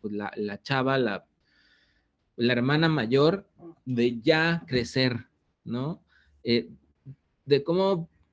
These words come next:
por más aunque se tenga o se quiera mantener a,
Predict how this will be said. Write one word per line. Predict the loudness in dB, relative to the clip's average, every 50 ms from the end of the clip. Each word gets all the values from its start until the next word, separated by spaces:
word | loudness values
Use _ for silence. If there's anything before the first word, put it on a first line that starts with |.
| _ _ _ _ _ _ _ _ _ 0
por | 2 2
más | 4 4 4 4 4 2 2 0
aunque | -2 -4 -2 -2 -4 -4
se | -4 -6
tenga | -6 -2 0 0 2 0 0 -2 -4 _ _ _ _ _ -20 -20 _ _ _ _ _ _ _ _ _
o | -8 -6
se | -4 -4 -4 -2
quiera | 2 2 2 2
mantener | 2 0 -2 -4 -4 -4 -4 -2 -2 0
a, | 0 -2 -2